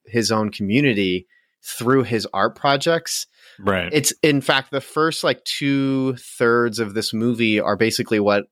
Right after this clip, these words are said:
Speaker 1: I feel like everybody wanted Velvet Buzzsaw from, uh, what, man, what is that director's
Speaker 2: <laughs>
Speaker 1: name? From Nightcrawler? But
Speaker 2: Nightcrawler guy,
Speaker 1: yeah,
Speaker 2: yeah.
Speaker 1: everybody wanted that movie to be, where it's, like,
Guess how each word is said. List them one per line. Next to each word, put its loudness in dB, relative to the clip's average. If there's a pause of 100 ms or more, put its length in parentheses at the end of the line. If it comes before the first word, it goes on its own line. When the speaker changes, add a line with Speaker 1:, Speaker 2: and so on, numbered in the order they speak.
(120)
Speaker 1:
I 0
feel 2
like 2
everybody 2
wanted 0
Velvet 0
Buzzsaw 2
from, -4
uh, -2
what, -2
man, 0
what 2
is -2
that 0
director's -4
Speaker 2:
<laughs> -2
Speaker 1:
name? -4
From -8
Nightcrawler? 0 (480)
But 4
Speaker 2:
Nightcrawler 0
guy, 0
Speaker 1:
yeah, 2
Speaker 2:
yeah. -6
Speaker 1:
everybody 2
wanted -2
that 0
movie -8
to -8
be, -8
where 0
it's, -6
like, -2